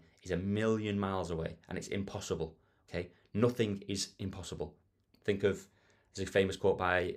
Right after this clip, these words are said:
um, Saint Francis of Assisi, "Start by doing what's necessary,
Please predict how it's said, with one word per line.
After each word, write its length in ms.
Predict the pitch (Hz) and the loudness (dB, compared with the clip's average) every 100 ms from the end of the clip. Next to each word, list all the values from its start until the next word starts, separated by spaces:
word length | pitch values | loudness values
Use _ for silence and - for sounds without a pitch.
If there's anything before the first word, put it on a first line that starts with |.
| - | 0
um, 400 | 90 87 87 85 | 2 2 2 -2
Saint 180 | 85 80 | -4 -2
Francis 340 | 95 90 - | -2 -2 -4
of 60 | 92 | -4
Assisi, 520 | 92 87 85 85 82 _ _ _ | -2 -2 -2 -6 -8 _ _ _
"Start 320 | - - 107 - | -6 2 4 4
by 140 | 113 | 0
doing 240 | 110 110 | 0 0
what's 180 | 104 117 | 0 -2
necessary, 540 | 98 - 85 78 82 | -4 -4 -4 -2 -2